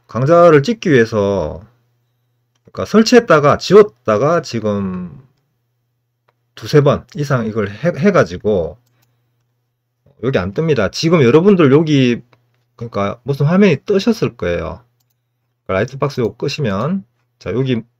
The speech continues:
어, 팝업 창이 뜨는데 거기서 두 번째 버튼을 클릭해서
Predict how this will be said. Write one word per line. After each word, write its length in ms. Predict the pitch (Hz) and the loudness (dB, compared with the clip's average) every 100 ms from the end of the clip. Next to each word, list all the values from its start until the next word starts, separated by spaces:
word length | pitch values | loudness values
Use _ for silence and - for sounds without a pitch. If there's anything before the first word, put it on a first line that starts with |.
| - | -16
어, 280 | 104 95 95 | -12 -10 -8
팝업 260 | - 214 - | 0 2 2
창이 240 | 143 107 | -2 -4
뜨는데 520 | - 131 127 113 90 | -6 -4 -2 -2 -2
거기서 300 | - 147 139 | -2 -4 -4
두 160 | - 147 | -2 2
번째 380 | 208 196 143 110 | 2 4 4 4
버튼을 440 | 107 - 131 110 | 0 -2 -4 -2
클릭해서 720 | 151 160 160 143 104 95 78 | -4 -4 -4 -4 -4 -4 -8